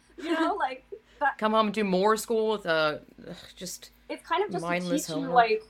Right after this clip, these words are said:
Speaker 1: discipline in order to go to a
Speaker 2: Yeah.
Speaker 1: job ten hours a day. And, and I
Speaker 2: Yeah.
Speaker 1: just, we work,
Speaker 2: Yeah.
Speaker 1: you know, we work, uh,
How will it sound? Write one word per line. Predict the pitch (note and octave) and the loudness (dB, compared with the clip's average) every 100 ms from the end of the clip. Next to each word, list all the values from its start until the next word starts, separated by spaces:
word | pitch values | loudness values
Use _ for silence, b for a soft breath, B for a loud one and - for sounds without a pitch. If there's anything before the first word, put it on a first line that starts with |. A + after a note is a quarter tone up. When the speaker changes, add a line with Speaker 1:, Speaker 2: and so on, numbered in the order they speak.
| _ _ _ - G3 | _ _ _ -20 -8
Speaker 1:
discipline | B3+ D4 - C4 | -6 -6 0 2
in | B3 | 6
order | B3 B3 | 4 4
to | |
go | B3+ | 2
to | B3 - | 0 0
a | |
Speaker 2:
Yeah. | F#3 F3+ | 4 8
Speaker 1:
job | G3 C4+ B3+ | 10 8 6
ten | G3+ G3 | -8 -2
hours | F#3+ G3 G3 | -2 -2 -4
a | |
day. | F#3+ F#3 F#3+ - A3 | -4 -6 -6 -8 -8
And, | A3 - | -8 -6
and | G#3+ | -4
I | A3 | 0
Speaker 2:
Yeah. | E3 D#3 | 2 2
Speaker 1:
just, | D#3+ - - - - | -2 -16 -18 -14 -12
we | C#4 | -8
work, | C4+ C4+ | -4 -4
Speaker 2:
Yeah. | - - E3+ - _ _ _ _ _ _ - | -4 -12 -12 -16 _ _ _ _ _ _ -10
Speaker 1:
you | A#3 | -4
know, | A3+ A3 | -2 0
we | G#3+ B3 | -2 0
work, | C4 A#3 - _ _ - - | -2 -4 -8 _ _ -20 -20
uh, | - | -12